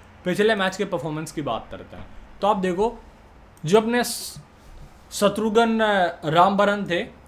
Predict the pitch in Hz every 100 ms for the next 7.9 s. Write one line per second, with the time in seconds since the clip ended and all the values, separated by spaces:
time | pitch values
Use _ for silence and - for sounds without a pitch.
0 | 160 180 220 214 208 208 202 185 160 151
1 | 226 214 202 - 233 240 202 190 233 262
2 | - - - - 196 233 202 202 202 208
3 | 196 185 208 - - - 147 151 202 208
4 | 220 180 180 196 196 180 185 196 180 185
5 | 185 196 170 151 156 180 202 185 190 175
6 | 170 185 160 139 156 175 180 175 170 175
7 | 165 139 147 160 170 147 160 185